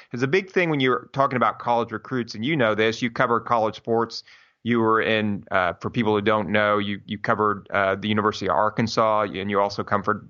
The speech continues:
Memphis, which is, which you just mem-, mentioned. And, you know, a lot of it is about, like, not only who the coach is, but also the facilities. What are the facilities like that we're gonna practice in?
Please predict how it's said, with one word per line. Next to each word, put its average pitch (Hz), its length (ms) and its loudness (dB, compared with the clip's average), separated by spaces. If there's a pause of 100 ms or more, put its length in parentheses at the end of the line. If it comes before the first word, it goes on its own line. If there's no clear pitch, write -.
(140)
Memphis, 110 500 -2
which 101 220 -10
is, 101 120 -10
which 107 480 -8
you 101 80 -12
just - 180 -4
mem-, 117 300 0 (140)
mentioned. 113 500 -2 (480)
And, 127 460 0 (160)
you 139 100 2
know, 135 140 4
a - 20 2
lot 123 240 2
of 175 100 0
it 139 280 2
is 123 160 -4
about, 120 500 2
like, 110 300 -2 (480)
not 127 180 2
only 131 320 0 (180)
who 139 120 0
the 120 100 2
coach 147 380 0
is, 113 260 0
but 113 160 0
also 117 560 0 (160)
the 123 100 2
facilities. 139 720 0
What 117 140 2
are 127 40 2
the 123 120 2
facilities 123 560 0
like 127 220 0
that 117 60 -4
we're 104 120 0
gonna 104 160 0
practice 110 500 -2
in? 135 380 0